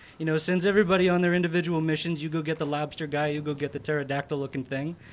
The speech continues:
And, uh, I don't know what you can do, Ghost, because your powers are,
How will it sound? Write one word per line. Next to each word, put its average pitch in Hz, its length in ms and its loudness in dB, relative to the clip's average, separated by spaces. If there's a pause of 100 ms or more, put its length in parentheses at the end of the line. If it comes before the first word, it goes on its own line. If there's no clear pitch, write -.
(280)
And, 147 380 -2 (420)
uh, 151 420 2 (140)
I 170 140 -4
don't 185 180 2
know 196 120 2
what 196 180 2
you 202 80 -6
can 190 140 -2
do, 151 140 -2
Ghost, 139 380 -4
because 143 560 -6
your 147 100 -8
powers 165 360 0
are, 151 120 -2